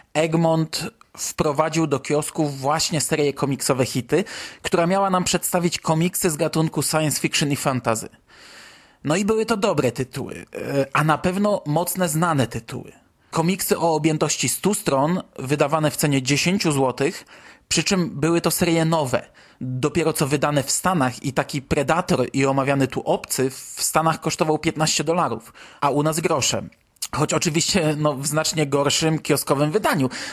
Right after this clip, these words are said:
ale też nie były to jakieś ścierki pokroju semików. Egmont zaczął od komiksu Mass Effect, który ja osobiście odpuściłem mimo najszczerszej chęci wspierania tego przedsięwzięcia na każdym kroku. Nie jestem jednak graczem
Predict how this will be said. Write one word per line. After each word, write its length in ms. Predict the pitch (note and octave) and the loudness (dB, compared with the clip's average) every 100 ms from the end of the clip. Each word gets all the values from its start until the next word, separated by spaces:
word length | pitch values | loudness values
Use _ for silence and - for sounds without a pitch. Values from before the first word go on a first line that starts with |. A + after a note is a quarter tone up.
| - | -2
ale 180 | D#3 F#3 | 0 2
też 160 | A#3 | 0
nie 100 | A#3+ | 0
były 200 | A3 B3+ | 2 2
to 80 | C4 | 0
jakieś 260 | A#3 A#3 - | 0 2 0
ścierki 400 | - A#3+ - D#3 | 2 0 0 -2
pokroju 360 | D3+ E3 D#3+ | 0 2 2
semików. 640 | - F3+ E3+ - - - - - - - - - - - - | 2 2 0 -2 -8 -8 -20 -20 -20 -20 -20 -20 -20 -16 -2
Egmont 600 | E3+ G3+ A3 A#3 A3 F3+ G3+ | 0 2 2 2 0 -4 -8
zaczął 420 | D3 C3+ F3+ G3+ E3+ | -2 -2 0 2 2
od 120 | - | 2
komiksu 420 | E3 E3 - E3+ | 2 2 2 0
Mass 260 | D#3 D#3+ - | 2 0 0
Effect, 540 | C3+ - A#2 - - - _ _ - | -2 -2 -10 -10 -16 -18 _ _ -8
który 380 | - F3 F3 - | -2 2 2 0
ja 240 | E3 A3 | -2 0
osobiście 460 | G#3 G#3 F#3 - F#3+ | 0 0 0 0 -2
odpuściłem 640 | F3+ G3 - B3+ F#3+ D3+ | -2 -2 -2 0 0 0
mimo 260 | E3 F#3+ F#3 | 0 0 0
najszczerszej 800 | E3 D#3 - - F3+ F#3+ G3 E3+ | 0 0 0 0 0 0 0 0
chęci 340 | E3+ E3 - | 0 -2 -2
wspierania 520 | D#3 - E3 D#3+ D#3 | -4 -2 0 2 2
tego 220 | C3+ B2+ C3 | 0 0 0
przedsięwzięcia 680 | - B2+ D#3 C#3 D#3+ E3 | 0 0 0 0 0 2
na 100 | E3 | 0
każdym 300 | D#3 D#3+ E3 | 0 0 0
kroku. 420 | D#3+ C#3 C3 - - _ _ | 2 0 0 -10 -16 _ _
Nie 160 | D3 F3 | -2 0
jestem 280 | G3 F#3+ G3 | 0 2 0
jednak 280 | F#3 F#3 E3 | 2 0 2
graczem 520 | E3 C3 - A#2+ | 0 2 -2 -4